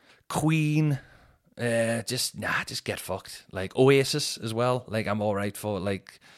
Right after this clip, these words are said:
nah, I would never go, "Oh, stick on, let's stick on a bit of Queen, bit of Oasis, a bit of Beatles." What's your, what's your band that everyone loves and you could give two fucks about?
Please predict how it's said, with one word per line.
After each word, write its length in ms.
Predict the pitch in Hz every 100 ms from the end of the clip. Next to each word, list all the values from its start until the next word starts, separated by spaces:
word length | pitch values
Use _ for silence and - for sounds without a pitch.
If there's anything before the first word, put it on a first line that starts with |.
| - _ -
nah, 180 | 101 -
I 80 | 110
would 160 | 117 123
never 260 | 156 156
go, 400 | 151 143 123 117 -
"Oh, 240 | 143 123
stick 420 | - - - 147
on, 320 | 131 135 135 113 - - -
let's 200 | 165 -
stick 200 | 247 214
on 140 | 190
a 40 | 123
bit 140 | 165
of 80 | -
Queen, 500 | - 190 151 117 87 - _ _ _ -
bit 120 | 160
of 100 | 160
Oasis, 560 | 170 170 147 - 127
a 40 | 123
bit 120 | 147
of 120 | 156
Beatles." 560 | 160 - 120 117 - - _ _ _ _ _ _
What's 240 | - - -
your, 380 | 180 156 120 - _ - -
what's 240 | 262 -
your 140 | 202
band 520 | 120 117 104 92 85 -
that 160 | 104 -
everyone 440 | 135 131 127 127
loves 520 | 110 101 87 - - - 98
and 220 | 98 95
you 460 | 107 107 101 101 - _ -
could 280 | 117 104
give 200 | - 101
two 180 | - 101
fucks 300 | - 87 -
about? 360 | - 57 -